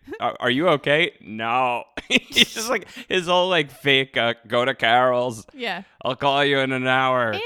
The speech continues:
Speaker 1: Go to
Speaker 2: Carol's,
Speaker 1: Carol's." She
Speaker 2: she's
Speaker 1: was
Speaker 2: in San Jose.
Speaker 1: I know. Go.
Speaker 2: <laughs>
Speaker 1: Go there and for once, do what I ask.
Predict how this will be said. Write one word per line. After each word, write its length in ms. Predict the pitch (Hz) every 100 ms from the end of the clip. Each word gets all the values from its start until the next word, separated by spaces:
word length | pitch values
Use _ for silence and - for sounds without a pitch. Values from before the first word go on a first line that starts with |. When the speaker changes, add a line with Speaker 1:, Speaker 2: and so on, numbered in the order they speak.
| -
Speaker 1:
Go 140 | 139
to 80 | 143
Speaker 2:
Carol's, 80 | -
Speaker 1:
Carol's." 440 | - 135 123 113 -
She 80 | -
Speaker 2:
she's 80 | 277
Speaker 1:
was 80 |
Speaker 2:
in 120 | 427 -
San 240 | 427 440
Jose. 300 | 427 440 - 466 539
Speaker 1:
I 120 | 107 127
know. 480 | 135 135 131 123 - -
Go. 400 | 135 135 131 110 - -
Speaker 2:
<laughs> 80 | 440 - 523 - 508 _ 440 _ 392 - -
Speaker 1:
Go 140 | 131 151
there 240 | 156 151
and 120 | 139
for 120 | 143
once, 320 | 139 156 156 -
do 180 | 160 165
what 140 | 151
I 140 | 139
ask. 520 | 139 139 127 104 -